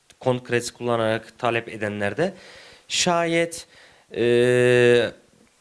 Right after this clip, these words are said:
bahar aylarında bu pandemi sürecinin bittikten sonraki dönemlerde beklentimiz hareketliliğin hızlanması.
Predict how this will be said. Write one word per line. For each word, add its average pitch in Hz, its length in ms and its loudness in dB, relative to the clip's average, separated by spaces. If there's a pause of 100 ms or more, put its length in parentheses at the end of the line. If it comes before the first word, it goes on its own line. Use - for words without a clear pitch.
bahar 135 340 -6
aylarında 127 680 -8
bu 131 100 -14
pandemi 143 380 -8
sürecinin 143 600 -8
bittikten 147 600 -6
sonraki 143 600 -6
dönemlerde 113 560 -4
beklentimiz 139 760 -8 (240)
hareketliliğin 147 640 -6
hızlanması. 151 720 -8